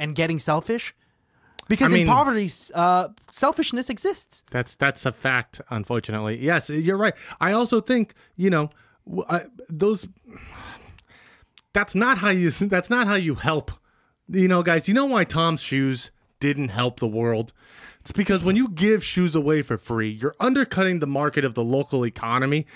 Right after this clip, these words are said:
Speaker 2: So a shoemaker who lives in Zimbabwe or Ethiopia or whatever can't compete with Tom's who's giving away shoes for free. So you're actually ruining the local economy by ruining, by taking a job away from somebody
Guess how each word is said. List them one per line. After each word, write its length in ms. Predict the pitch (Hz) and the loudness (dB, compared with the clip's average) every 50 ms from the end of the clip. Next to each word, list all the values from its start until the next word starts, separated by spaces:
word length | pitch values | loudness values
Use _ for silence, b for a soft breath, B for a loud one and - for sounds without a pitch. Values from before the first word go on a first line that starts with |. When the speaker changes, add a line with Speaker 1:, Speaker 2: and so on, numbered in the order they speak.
| B B B | B B B
Speaker 2:
So 280 | B - - 170 156 147 | B -2 2 2 2 2
a 40 | 131 | 0
shoemaker 600 | - - - 240 254 247 240 220 175 165 170 151 | -2 0 0 2 4 4 2 2 2 2 2 2
who 120 | 156 156 | 4 2
lives 400 | 139 131 135 143 160 160 147 143 | 2 2 2 2 2 2 2 0
in 460 | 156 151 147 135 127 120 117 117 110 | 2 2 2 2 2 2 2 0 0
Zimbabwe 720 | 101 110 120 117 110 104 110 120 131 135 127 131 131 131 127 | 0 -2 -2 -2 -2 -2 0 0 0 0 0 0 0 2 2
or 100 | 120 117 | 0 0
Ethiopia 640 | 117 117 110 120 120 120 127 135 135 - 139 135 131 | -2 -2 -4 -2 0 2 2 2 2 0 0 2 2
or 60 | 131 | 2
whatever 380 | 131 131 135 131 123 131 131 B B B B B B | 2 2 0 0 0 -2 -4 B B B B B B
can't 320 | - - 202 226 240 226 | -2 2 2 2 0 2
compete 400 | - 208 180 - - 196 214 214 | 0 -2 0 0 2 0 2 2
with 180 | 185 160 151 - | 2 0 -2 0
Tom's 340 | - 160 180 180 180 175 - | -2 -2 0 0 0 0 0
who's 120 | 170 151 | -2 -2
giving 340 | 139 - 233 254 214 240 233 | -2 -2 -4 -2 0 0 0
away 200 | 214 202 196 190 | 0 2 0 0
shoes 260 | - - 202 196 175 | 0 0 0 0 -2
for 140 | - - 147 | -4 -8 -18
free. 420 | - - - 233 247 226 190 170 B B B B | -16 -10 -6 -4 -2 -2 -2 -4 B B B B
So 120 | B - 185 | B 0 0
you're 160 | 180 175 190 | 2 2 2
actually 380 | 214 240 240 - - 185 175 | 2 0 -2 -2 -4 -2 -2
ruining 640 | 156 143 147 170 196 262 277 269 262 233 190 160 151 | -2 -4 -4 0 2 2 4 4 4 2 2 0 0
the 120 | 143 147 151 | 0 0 2
local 360 | 175 185 180 180 - 165 160 | 2 0 0 0 0 -2 -2
economy 340 | 151 156 160 165 165 165 156 | -2 -2 -2 -2 0 0 0
by 140 | 143 147 | 0 0
ruining, 400 | 139 135 135 160 175 180 180 170 | -2 0 0 0 2 2 0 0
by 120 | 156 139 127 | -2 -2 -2
taking 300 | - - 196 190 190 180 | 0 -2 -2 0 0 -2
a 40 | 151 | -2
job 280 | 131 - 160 160 - 143 | -2 -2 -4 -2 -2 -2
away 180 | 131 131 127 | -2 -2 -2
from 120 | 120 127 123 | -2 -4 -8
somebody 380 | - 131 123 123 120 123 113 | -8 -6 -6 -4 -4 -4 -6